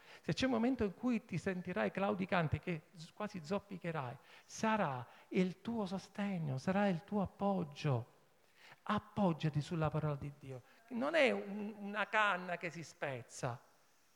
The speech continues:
che sicuramente ti farà arrivare al traguardo. Sapete, anche lo scettro. Perché? Israele ha diversi significati.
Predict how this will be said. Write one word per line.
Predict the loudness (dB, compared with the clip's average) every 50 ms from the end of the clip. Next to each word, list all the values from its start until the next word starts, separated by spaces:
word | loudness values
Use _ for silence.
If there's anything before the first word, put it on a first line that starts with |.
| _ _ _ _ _ _ _ 0
che | 4 4 4
sicuramente | 8 10 10 12 12 12 12 12 12 12
ti | 10 10 10
farà | 8 8 8 8 8 8 6 4 0 -8 -18 -20 -20 -20 -20 -20 -20 -20 _ _ _ _ _ _ _ _ _ _ _ _ _
arrivare | 0 2 4 6 8 8 8 8 8
al | 6 4
traguardo. | 4 2 4 4 6 6 6 6 4 2 0 -2 -2 -2 -6 -20 -20 -20 -20 -20 -4
Sapete, | -2 2 2 4 4 2 2
anche | 2 2 0 0 -2 -2 0 2 2 4
lo | 4 4 4 2 0 -2 -10 -18 -20 -20 -20 _ _ _ _
scettro. | -10 -6 -4 -2 -2 -2 -2 -2 -2 -4 -4 -8 _ _ _ _ -16 -14 -14 -14 -14 -16 -20 -20 -20 -20 _ _ _ _ _ _ _ _ _ _ _ _ -20 -20 -20 _ _ _ _
Perché? | 4 4 4 2 2 0 2 2 2 2 -2 -8 -20 -20 -20 -20 -20 -20 _ _ _ _ -20 -20 -20 -20 -20 -20 _ _ _ -10 2
Israele | 4 4 6 8 10 12 12 12 12 12 12
ha | 10 8 6 4 0 -10 -16 -18 -20 -20 -20 -20 -20 -20 -20 -20 -20 -20 -20 _ _ _
diversi | -20 -20 _ _ -8 0 2 4 4 4 2 -2 -2
significati. | -2 -2 -2 -2 -2 -4 -4 -4 -4 -4 -4 -4 -6 -8 -10 -10